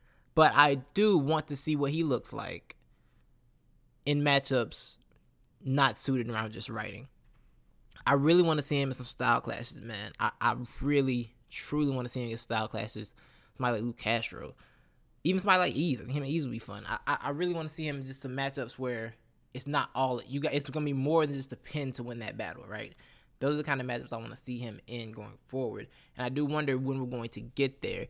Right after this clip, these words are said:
because it feels like it has to be soon because he's already facing J C and Chilla Jones. And I wanna find this type, this, this category being typecast as, "Oh, he's just a pin guy."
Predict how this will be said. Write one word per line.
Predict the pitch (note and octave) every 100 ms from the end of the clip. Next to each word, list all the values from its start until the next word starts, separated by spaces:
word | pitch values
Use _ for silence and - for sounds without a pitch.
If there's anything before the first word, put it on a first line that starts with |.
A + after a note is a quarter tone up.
| - - D3+
because | C#3 A#2
it | F#2
feels | - F3+
like | D#3 -
it | A2+
has | - C3 B2+ -
to | G#2+
be | G#2+
soon | - D3 C3
because | A#2 - G#2+
he's | B2+
already | G#2 G#2 A2+
facing | - G2+ G#2+
J | G#2+ F2+
C | -
and | F#2+
Chilla | - G2 G2+
Jones. | A2 C3+ A2 B2 - -
And | B2+
I | C3+
wanna | D#3 E3+
find | E3 C#3+
this | C3+
type, | C#3+ A#2+ -
this, | B2+ B2+ - -
this | B2 -
category | C#3 C3 B2 A2+
being | A2 G#2+
typecast | B2 G#2+ B2 A2+
as, | A2+ G#2+ -
"Oh, | B2+
he's | B2+ A#2
just | G#2+ -
a | G#2
pin | D#3 D3+
guy." | -